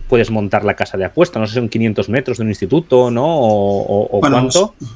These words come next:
Speaker 2: eso depende del, depende de la, del, de la legislación de la comunidad autónoma, ¿no? Hay
Speaker 1: Ah.
Speaker 2: comunidades autónomas que ha-, han apostado por los quinientos metros, como Islas Baleares,
Speaker 1: Hmm.
Speaker 2: y hay comunidades en que, bueno, pues como Euskadi o como Madrid,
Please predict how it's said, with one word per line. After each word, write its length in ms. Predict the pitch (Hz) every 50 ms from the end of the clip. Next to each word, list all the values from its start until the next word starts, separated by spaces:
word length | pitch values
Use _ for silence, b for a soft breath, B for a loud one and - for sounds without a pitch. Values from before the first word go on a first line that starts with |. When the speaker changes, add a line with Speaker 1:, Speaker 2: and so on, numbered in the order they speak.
| - - - -
Speaker 2:
eso 200 | 147 - 160 151
depende 360 | 147 131 151 147 147 156 156
del, 600 | 151 147 139 135 131 123 120 117 110 107 104 98
depende 340 | 117 - 123 123 123 131 143
de 100 | 143 139
la, 420 | 131 127 123 117 113 110 107 - -
del, 840 | 123 - - 117 113 113 110 110 104 107 107 107 110 110 - - - -
de 140 | 127 120 120
la 100 | 113 110
legislación 520 | 113 - - 117 123 120 120 - 131 123
de 40 | 131
la 140 | 131 131 127
comunidad 300 | 123 120 123 127 127 123
autónoma, 400 | 113 107 - 135 127 113 98 104
¿no? 140 | 123 139 135
Hay 240 | 120 113 117 120 120
Speaker 1:
Ah. 60 | -
Speaker 2:
comunidades 360 | - 131 127 123 123 120 -
autónomas 480 | 123 117 - 139 127 120 110 110 - -
que 280 | 117 107 107 104 101
ha-, 220 | 101 98 95 - - 104
han 180 | 107 110 110
apostado 460 | 113 113 - 117 - - 123 120 117 113
por 100 | 120 113
los 140 | 117 -
quinientos 340 | - 127 120 110 127 120 110
metros, 320 | 131 143 139 131 151 143 -
como 240 | 127 117 113 117 120
Islas 200 | 117 117 117 113
Baleares, 480 | 120 120 127 131 135 147 160 - - B B B B B B B B B B -
Speaker 1:
Hmm. 120 | 110 101 95
Speaker 2:
y 60 | 131 127
hay 140 | 123 123
comunidades 560 | - 131 113 120 127 127 127 127 127 131 127 131
en 100 | 120 107
que, 300 | - 117 110 107 107 101
bueno, 180 | 110 110 110
pues 180 | 117 110 - -
como 240 | - 101 101 104 107
Euskadi 520 | 104 - - - 127 123 123 135 143 151
o 200 | 143 110 104 101
como 220 | 131 135 131 131
Madrid, 400 | 131 123 123 123 131 135 151 151